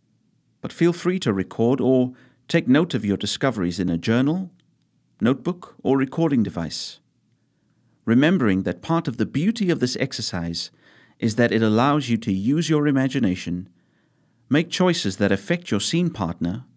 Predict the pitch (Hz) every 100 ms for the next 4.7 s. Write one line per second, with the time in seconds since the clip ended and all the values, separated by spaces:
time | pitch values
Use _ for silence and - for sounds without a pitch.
0 | _ _ _ 110 123 143 - 107 95 98
1 | 92 110 104 82 104 _ _ _ _ _
2 | _ _ _ _ _ - 131 165 180 170
3 | 160 127 95 85 82 _ _ - 107 -
4 | 180 170 98 92 82 78